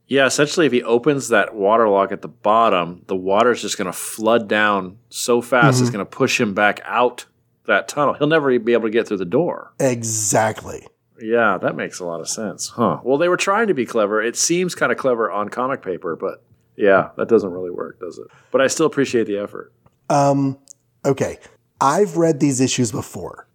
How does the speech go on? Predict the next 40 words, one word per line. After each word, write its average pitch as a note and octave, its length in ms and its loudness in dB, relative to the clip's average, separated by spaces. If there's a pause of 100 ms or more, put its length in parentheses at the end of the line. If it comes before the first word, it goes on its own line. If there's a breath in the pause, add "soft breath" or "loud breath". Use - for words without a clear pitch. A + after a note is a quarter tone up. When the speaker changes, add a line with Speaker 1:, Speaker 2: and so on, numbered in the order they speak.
(120)
Speaker 2:
and - 120 -6
I B2+ 40 0 (100)
Speaker 1:
Mm-hmm. A#2 80 0
Speaker 2:
was A2+ 120 -4
pretty E3+ 400 0
sure D3+ 240 0
I C3+ 40 2
knew C3 180 0
how A#2 160 2
the G#2+ 120 -2
story A2+ 260 -2
was G2+ 180 -8
going. F#2+ 420 -8 (280)
And C#3 160 2
then C3 80 6
in B2 180 -2
Googling D#3 520 2
various B2 360 0
things B2+ 200 0
to G#2+ 100 -8
research C3 440 0
the G#2+ 140 -6
issue, A2 260 -4
I A#2 100 -2
did B2+ 280 0
run B2+ 160 2
exa-, A#2+ 340 -2
run B2 180 2
across A2+ 440 -2
exactly A#2 680 -2
who G#2+ 140 -8
the A2 120 -6
organizer G2+ 720 -6
is. - 500 -4 (420 loud breath)
Speaker 1:
Mm-hmm. G2 320 2
Speaker 2:
I'm G3+ 340 4
not C#3+ 160 2
going C3 260 0
to - 80 -12
say, - 600 -4